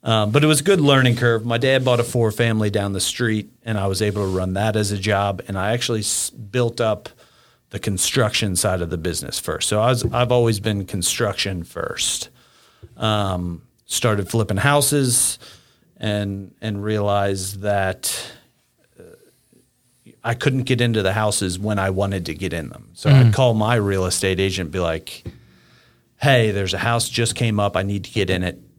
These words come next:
Speaker 1: today." She'd be like, "I'll get you in on Thursday." I'm like, "It's, it's gonna be gone on Thursday."
Speaker 2: Yeah.
Speaker 1: And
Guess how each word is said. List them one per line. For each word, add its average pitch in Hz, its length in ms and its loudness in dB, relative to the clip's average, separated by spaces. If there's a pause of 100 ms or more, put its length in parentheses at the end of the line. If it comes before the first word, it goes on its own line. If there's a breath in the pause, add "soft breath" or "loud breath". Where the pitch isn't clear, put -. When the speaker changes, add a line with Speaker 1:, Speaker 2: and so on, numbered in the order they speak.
Speaker 1:
today." 101 640 -2 (420 soft breath)
She'd 123 200 -2
be 123 60 -2
like, 110 280 -4 (400)
"I'll 139 120 -10
get 135 240 -2
you 127 80 2
in 110 100 0
on 98 180 -4
Thursday." 85 480 -4
I'm 85 100 -8
like, 98 180 -6
"It's, - 200 -8 (260)
it's - 100 -14
gonna 139 160 0
be 123 120 0
gone 156 300 0
on 80 180 -4
Thursday." - 580 -8 (960)
Speaker 2:
Yeah. 135 240 6 (320)
Speaker 1:
And 123 720 2